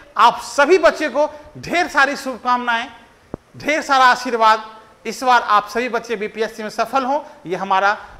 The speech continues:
हार्दिक कामना है, हमारा आपके प्रति हार्दिक आशीर्वाद है।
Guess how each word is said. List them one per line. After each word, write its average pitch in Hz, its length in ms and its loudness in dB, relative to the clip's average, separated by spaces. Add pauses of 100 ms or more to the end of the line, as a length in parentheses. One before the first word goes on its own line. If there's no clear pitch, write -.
(120)
हार्दिक 269 500 2 (240)
कामना 233 360 0
है, 240 260 -4 (240)
हमारा 180 380 -2 (680)
आपके 254 340 2
प्रति 240 380 -10 (120)
हार्दिक 180 300 -2 (460)
आशीर्वाद 190 540 -2
है। 110 200 -20